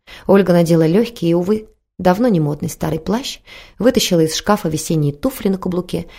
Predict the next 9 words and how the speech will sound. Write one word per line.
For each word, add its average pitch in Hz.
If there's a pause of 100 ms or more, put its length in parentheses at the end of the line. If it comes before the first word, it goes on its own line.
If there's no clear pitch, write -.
(120)
на 160
шею 233
набросила 147
яркую 151
косынку. 214 (1120)
Всё -
перемена 147
в 139
жизни. 160